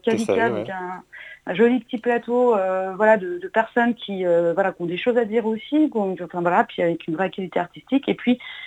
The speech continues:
Speaker 1: le dimanche, du coup, on est sur une journée entière pour le coup. Ça, je l'ai pas précisé, mais on y va crescendo. Le vendredi, on est en soirée, projection aux quatre cents coups, plus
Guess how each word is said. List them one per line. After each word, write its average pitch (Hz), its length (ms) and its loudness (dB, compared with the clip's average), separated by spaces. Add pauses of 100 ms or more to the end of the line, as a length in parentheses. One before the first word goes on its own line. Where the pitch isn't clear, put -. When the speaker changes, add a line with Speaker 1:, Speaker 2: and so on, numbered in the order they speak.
(140)
Speaker 1:
le 214 120 6
dimanche, 240 380 6
du 233 100 0
coup, 262 340 2
on 220 80 2
est 214 120 2
sur 220 240 -4
une 214 100 4
journée 226 220 0
entière 233 400 2
pour 220 160 -4
le 214 100 2
coup. 285 200 2 (500)
Ça, 214 100 2
je 180 80 0
l'ai 214 100 8
pas 202 140 -2
précisé, 202 380 0
mais 226 80 2
on 196 240 4
y 196 60 4
va 208 140 6
crescendo. 208 500 2
Le 247 80 4
vendredi, 196 360 -2
on 196 120 -2
est 190 40 0
en 190 120 -4
soirée, 208 400 -2 (120)
projection 220 500 2
aux 202 60 0
quatre 208 200 -2
cents 208 140 -2
coups, 220 280 -4
plus 233 280 0